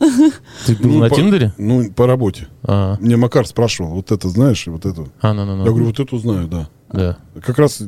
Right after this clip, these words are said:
Speaker 3: тебя показал.
Speaker 2: Там Натали была, да?
Speaker 3: Да, но она там, э, как бы у нее другие немножко фотографии.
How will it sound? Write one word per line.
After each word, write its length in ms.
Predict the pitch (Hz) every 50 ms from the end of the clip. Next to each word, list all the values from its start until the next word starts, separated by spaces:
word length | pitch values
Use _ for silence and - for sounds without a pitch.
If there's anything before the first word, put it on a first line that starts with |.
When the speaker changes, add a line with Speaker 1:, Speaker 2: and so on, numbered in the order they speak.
| 95
Speaker 3:
тебя 160 | - 120 117
показал. 380 | 107 - 90 - 95 82 82 78
Speaker 2:
Там 160 | 87 98 98
Натали 260 | 101 95 110 101 117
была, 240 | 170 160 135 101 95
да? 160 | 85 92 113 123 - -
Speaker 3:
Да, 260 | 120 113 117 104 95
но 140 | 92 113 131
она 120 | 143 160 151
там, 140 | 131 147 135
э, 500 | 131 127 127 123 120 123 120 120 120 107
как 160 | - 143 117
бы 100 | 110 127
у 20 |
нее 100 | 135 139
другие 220 | 139 156 175 160 131
немножко 240 | 101 92 - - -
фотографии. 480 | - - 120 135 170 180 - - -